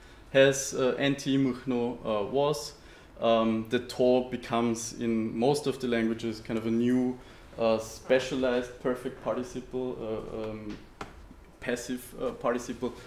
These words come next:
like we know, uh, in, in Latin. Um, and we don't have to go over all that, but, I mean, some languages don't behave nicely, like Armenian. We have relics of the system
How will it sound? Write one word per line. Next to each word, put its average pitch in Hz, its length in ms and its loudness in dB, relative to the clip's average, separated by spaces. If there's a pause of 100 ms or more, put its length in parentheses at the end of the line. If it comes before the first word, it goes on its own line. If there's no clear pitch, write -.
(220)
like 107 160 -4
we 110 80 -6
know, 104 320 -6
uh, 104 240 -10
in, 98 220 -10
in 101 120 -8
Latin. 131 320 -2 (1400)
Um, 135 540 6
and 143 100 4
we 139 40 6
don't 143 160 10
have 135 140 6
to - 80 -6
go 123 280 6
over 123 200 2
all 123 200 6
that, 127 220 4 (340)
but, - 320 2 (280)
I 127 60 4
mean, 123 260 6
some 127 300 6
languages 120 420 2
don't 113 180 -2
behave 104 340 0 (440)
nicely, 104 380 -4 (140)
like - 280 -2 (100)
Armenian. 113 500 0 (280)
We 117 80 -2
have 113 160 0
relics 147 500 6
of 131 140 -4
the 131 80 -8
system 123 460 -6